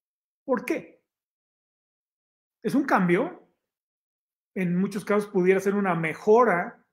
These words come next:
en tu nutrición. Pudieras estar comiendo mejor. ¿Por qué no te gustan las dietas? ¿Te has puesto a pensar en eso?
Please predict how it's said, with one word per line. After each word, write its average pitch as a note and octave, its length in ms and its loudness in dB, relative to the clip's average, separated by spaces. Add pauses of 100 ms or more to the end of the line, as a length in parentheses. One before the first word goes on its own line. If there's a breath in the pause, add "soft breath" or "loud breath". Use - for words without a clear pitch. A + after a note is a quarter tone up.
en E3 220 -8
tu D#3 120 -6
nutrición. E3 800 -8 (1000)
Pudieras F3 360 0
estar F3+ 220 -4
comiendo F#3 600 -4
mejor. D#3 760 -8 (640)
¿Por A#3+ 120 -6
qué E4+ 80 -6
no F#4 100 -6
te F4 80 -4
gustan D#4+ 280 -2
las G3+ 120 0
dietas? B3+ 500 -4 (1800)
¿Te - 80 4
has B3 100 4
puesto C#4 200 -2
a A#3+ 60 -2
pensar F#3 240 2
en F#3+ 120 2
eso? C4 320 -6